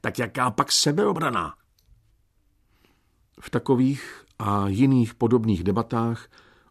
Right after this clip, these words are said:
uběhlo příštích padesát čtyři hodin proložených fackami, ranami pendrekem, ba i nohou od židle. Žaluzie v okně byly spuštěny.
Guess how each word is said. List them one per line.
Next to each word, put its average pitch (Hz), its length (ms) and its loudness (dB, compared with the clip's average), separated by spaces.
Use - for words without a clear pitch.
uběhlo 113 340 4
příštích 113 520 -4
padesát 113 640 -4
čtyři 104 380 -4
hodin 101 520 -4
proložených 110 640 4
fackami, 101 680 -2
ranami 107 360 2
pendrekem, 95 680 -2
ba - 120 0
i 85 200 -6
nohou 87 280 -4
od 85 200 -8
židle. 62 320 -14
Žaluzie 127 600 2
v - 100 -6
okně 123 300 -4
byly 113 160 0
spuštěny. 78 600 -8